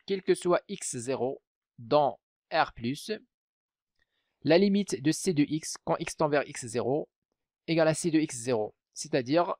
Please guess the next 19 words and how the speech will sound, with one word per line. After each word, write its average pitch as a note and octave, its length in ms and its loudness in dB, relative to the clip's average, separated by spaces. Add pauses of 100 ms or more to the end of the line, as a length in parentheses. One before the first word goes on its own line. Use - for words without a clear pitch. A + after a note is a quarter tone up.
(140)
que D#3 400 6
la C3+ 240 0
fonction F#3 420 0
C C#3+ 400 -2
est D3 140 -6
continue E3 720 0 (540)
en A#3+ 180 2
x - 240 -2
zéro, C#3+ 500 2 (100)
quel B3 160 -4
que A3 100 0
soit G#3 200 4
x E3+ 140 0
zéro F3 260 6
dans F3 220 4
R - 160 -2
plus. - 380 -10 (280)
Et G#3 140 4
donc, D3 480 4